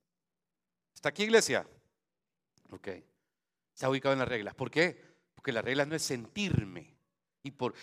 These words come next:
porque soy creyente voy a ser prepotente, porque soy creyente me voy a saltar las cercas, porque soy, soy creyente no voy a seguir las reglas que están ahí en, ¿cómo se llama? Eh, en la palabra, alrededor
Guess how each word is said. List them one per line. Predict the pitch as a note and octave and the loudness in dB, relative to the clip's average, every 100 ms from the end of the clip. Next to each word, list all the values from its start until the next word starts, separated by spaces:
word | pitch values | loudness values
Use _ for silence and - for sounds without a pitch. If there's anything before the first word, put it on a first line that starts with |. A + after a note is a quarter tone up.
| - | -6
porque | - C#3 B2+ | 0 0 0
soy | A#2 F3+ F3+ F3 - - | 4 6 6 0 -12 -2
creyente | D#3 C#3+ F3+ F#3 F#3+ C3+ | 2 6 6 6 4 0
voy | C#3+ | 2
a | C#3+ | 2
ser | D3+ D3+ D3+ | 2 0 2
prepotente, | C3+ - A#2 - E3 F3 D#3 - A2+ A#2+ - - | -2 0 -4 2 4 4 2 -4 -2 -2 -6 -2
porque | C#3 - A#2+ | -2 0 2
soy | D#3+ D#3 | 2 2
creyente | - C#3 C3+ D#3+ F3+ D#3+ | 0 0 4 4 4 0
me | C3+ | -2
voy | B2+ D3 | 2 2
a | D3 | 2
saltar | C3+ A#2+ C3 A#2+ | -2 2 2 2
las | A2+ - | 0 2
cercas, | F#3 E3+ - C3 C3+ - - - | 4 2 6 6 6 0 -14 0
porque | D3 C3 C3 | 0 2 0
soy, | - F3 E3+ E3 | 4 4 4 -8
soy | - E3 E3+ | 0 2 2
creyente | D3+ C3 D#3+ F3 D3+ | 0 2 2 2 -2
no | C#3 D#3 | 0 2
voy | E3 | 4
a | D#3 | 2
seguir | C3+ C3+ C#3+ | 0 -2 0
las | B2 | 2
reglas | C#3+ D#3+ D3+ D3+ - - - - | 2 4 6 6 4 -20 -18 -4
que | C#3+ | -2
están | - D#3 D3+ | 4 4 6
ahí | C#3+ D3+ D3 | 4 4 0
en, | C3+ | 0
¿cómo | D3 D3 | 0 0
se | C#3 B2+ | 0 4
llama? | C3 C#3+ C#3 B2+ - - - | 6 8 8 4 2 -20 -8
Eh, | D3+ C3+ B2+ B2+ | -4 0 0 0
en | B2+ | 0
la | B2 | 0
palabra, | - A#2+ E3 F3 D#3+ C3+ | 2 10 12 12 12 8
alrededor | B2+ A#2 A#2 C3+ E3 | 4 2 2 6 6